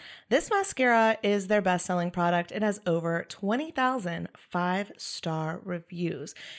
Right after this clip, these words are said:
It's super lengthening. It kinda looks like you're wearing, um, lash extensions. Um, it really opens your eyes and makes them pop. It lasts all day. There's no clumping, no smudging, no flaking, no dripping down your face. You know, I live in Nashville heat. It's super humid here,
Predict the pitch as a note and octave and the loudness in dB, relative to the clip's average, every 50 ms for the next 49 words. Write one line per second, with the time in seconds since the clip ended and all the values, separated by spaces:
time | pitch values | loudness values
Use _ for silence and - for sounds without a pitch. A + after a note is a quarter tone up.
0 | - - _ - A3+ G#3+ G#3 G#3 - - - - A#3+ A#3 B3+ B3 A#3+ A#3 A3 G3+ | -18 -20 _ -2 0 2 2 2 0 -2 -2 0 0 0 0 0 0 0 0 0
1 | G#3 G#3+ G#3+ G#3+ A3 G#3+ G#3+ G#3+ G#3+ G#3 G3+ - F#3 F#3 F3+ F3+ F3+ F3+ - - | 0 -2 -2 -2 -2 0 0 0 0 -2 -2 -2 -2 0 0 0 0 -2 -2 -2
2 | F#3 F3+ - - F3+ E3+ F3+ F3 F3 F3 F3 F3 F3 - F3 E3+ E3+ E3 E3+ E3+ | -4 -4 -2 -4 -4 -2 -2 -2 -2 -2 -2 -4 -4 -4 -4 -4 -2 0 0 0
3 | F#3 F3+ - - - F#3 - - - - F#3+ F3 F#3 F3+ - - F#3+ F#3 F3+ F3+ | 0 0 -2 -4 -6 -6 -8 -8 -4 0 0 0 2 0 -2 -2 -2 0 0 0
4 | F3+ F#3 F#3 - - - F3 E3+ E3+ F3 - F3+ F#3 F#3 F#3+ F#3+ - - - - | 0 0 -2 -2 -2 -2 -2 -2 -2 -2 -4 -2 0 0 0 0 -2 -4 -10 -16
5 | - - - _ - C4+ C#4 C#4 D4 C4+ A#3+ B3+ A3+ - - G3+ G3+ G#3 G#3+ G#3+ | -18 -20 -4 _ 4 4 4 4 4 2 4 2 2 2 2 2 2 4 2 2
6 | G3+ G3+ F3+ F3+ F#3 F#3 G#3 G3+ - - - - F3 E3 D#3+ D#3+ - _ - - | 2 0 0 0 0 0 0 -2 -6 -8 -6 -4 -2 -2 -2 -4 -8 _ -4 0
7 | A3 A3 G#3+ G#3+ G3 F3 - - F3 D#3+ D#3+ D#3 - - - E3+ D#3+ D#3+ E3 - | 0 0 0 -2 -4 -6 -4 -2 0 0 0 -2 -4 -4 -2 0 0 0 0 0
8 | C4 B3+ B3 B3 A3+ G3+ G3 - F3+ - - - - B3 A#3+ A#3 B3 A#3 G#3 F3 | 2 2 4 2 2 0 -2 -4 -6 -8 -8 -4 -2 0 0 2 0 0 0 -2
9 | - - - - A#3+ A#3+ A#3 A3+ A#3+ A3 F#3 E3+ E3+ F3+ - - A#3+ B3 A#3+ A#3+ | -4 -6 -4 -2 0 0 0 0 0 -2 0 -2 -4 -4 -2 0 0 0 2 0
10 | A#3 A3+ G#3 F#3+ F3 F3 - - - - - - C#4+ C#4+ B3+ C4+ B3+ A#3 A3+ G#3 | 0 0 2 0 0 0 -4 -10 -16 -12 -4 -2 0 2 2 4 4 4 4 4
11 | G3+ F3+ E3+ F3+ - - - - C4 B3+ C4 C4 C4+ C4+ - A#3+ A3+ G3+ G3 F#3+ | 4 4 2 0 -2 -2 2 4 6 6 6 6 4 2 0 0 0 2 2 4
12 | - G#3+ A3+ A#3 A#3 A3+ A3 G#3 G3+ F#3+ F#3+ F#3 - - - - - - A#3 A#3+ | 4 6 6 6 4 4 4 4 2 2 0 -2 -6 -10 -16 -20 -10 -2 2 4
13 | A#3+ B3 B3 B3+ A3+ G#3+ G#3+ - - B3 A#3 A3+ G#3+ G#3 G#3+ - A#3 G#3+ G3 G3+ | 4 4 4 2 0 -2 -2 -2 -2 0 2 2 2 2 0 -2 -4 -2 -2 -4
14 | G3 - - - - C4+ C#4 C4+ C4+ C4+ C4 B3 B3 - - C4 B3+ B3+ B3 A#3+ | -4 -4 -8 -6 -4 -2 0 2 2 2 2 0 -2 -6 -4 -2 0 2 4 4
15 | A#3+ A#3+ | 4 4